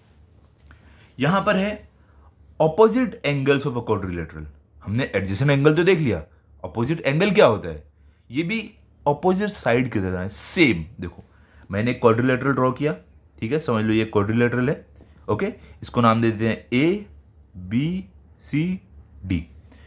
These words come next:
अब मैं अगर आपको बोलूंगा इसमें आप मुझे अपोजिट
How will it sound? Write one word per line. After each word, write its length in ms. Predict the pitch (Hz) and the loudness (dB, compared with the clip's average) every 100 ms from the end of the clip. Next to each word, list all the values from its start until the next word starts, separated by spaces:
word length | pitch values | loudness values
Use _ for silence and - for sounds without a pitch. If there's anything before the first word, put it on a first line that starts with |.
| - - - - - - - | -20 -20 -20 -20 -20 -20 2
अब 140 | 208 208 | 4 4
मैं 80 | |
अगर 160 | 220 208 | 2 4
आपको 200 | 180 170 | 2 0
बोलूंगा 360 | 127 113 117 156 - | 0 0 0 -2 -2
इसमें 420 | 127 139 170 190 - | -8 -2 -2 -2 2
आप 220 | 143 147 | 2 2
मुझे 280 | 123 123 - | -2 -2 -2
अपोजिट 460 | 107 - 107 127 | -4 -2 -2 -2